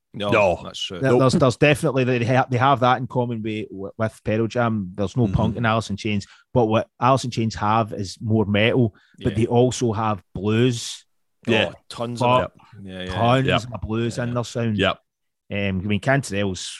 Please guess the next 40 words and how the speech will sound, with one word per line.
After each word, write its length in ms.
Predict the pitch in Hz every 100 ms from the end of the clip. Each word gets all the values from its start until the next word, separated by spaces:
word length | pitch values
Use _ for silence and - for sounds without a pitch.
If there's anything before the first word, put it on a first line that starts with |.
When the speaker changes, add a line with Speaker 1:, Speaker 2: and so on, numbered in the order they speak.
| -
Speaker 3:
fucking 400 | 101 - 101 98 92
one 140 | 104
of 60 | 90
the 60 |
riff 80 | 85
Speaker 2:
Especially, 460 | 107 147 156 175 127
Speaker 3:
masters. 260 | 107 - - _ _ -
Speaker 2:
uh, 120 | 143 143
Speaker 1:
Yeah. 60 | 143
Speaker 2:
maybe 260 | 156 170 143
more 240 | 131 139
so 200 | 131 131
in 80 | 117
Facelift, 680 | - 127 139 160 143 - 147
actually, 240 | - 143 127
the 80 |
kind 160 | 127 127
of 80 | 120
blues 500 | 123 131 120 - - - _
influence. 600 | 120 117 123 120 - - - -
Speaker 3:
Aye. 220 | 117 107 95 180 _
Speaker 1:
Mm-hmm. 40 | 113
Speaker 2:
More 60 | 110
Speaker 3:
He's 120 | 104
Speaker 2:
than 140 | 156
Speaker 3:
def-, 140 | 104 110
Speaker 2:
this. 100 | -
Speaker 3:
aye, 320 | 160 143 127 117
this 200 | 156 185
is 140 | 143
Speaker 2:
Yeah. 260 | 104 104 131 -
Speaker 3:
a, 60 | 113
a 60 |
step, 240 | - 143 139
again, 280 | 139 165 156
they 80 | 143
moved 260 | 160 -
up 160 | 135 139
like, 220 | 131 131
like, 180 | 123 117